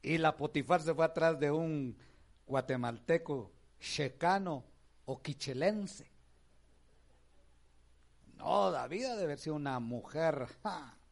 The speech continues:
Y José no era cualquier cosa también, y la Potifar nada menos era la, la esposa del, de este hombre, ha de haber sido bonita.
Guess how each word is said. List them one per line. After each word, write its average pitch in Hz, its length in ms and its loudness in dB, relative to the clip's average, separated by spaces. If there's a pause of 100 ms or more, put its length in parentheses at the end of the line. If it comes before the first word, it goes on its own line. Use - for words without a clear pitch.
(1300)
Y 139 140 -8
José 180 680 -4
no 175 120 -2
era 165 140 2
cualquier 143 500 -6
cosa 180 280 -6
también, 139 280 -8
y - 20 -4
la 147 180 -2
Potifar 143 600 -2
nada 175 200 -2
menos 175 240 -6
era 170 200 4
la, 131 200 -2 (540)
la 110 140 -8
esposa 143 560 0
del, 107 340 -4 (880)
de 127 180 -4
este 139 280 -4
hombre, 208 520 -2 (400)
ha - 40 -20
de 101 80 -16
haber 110 120 -8
sido 131 220 -4
bonita. 170 500 -8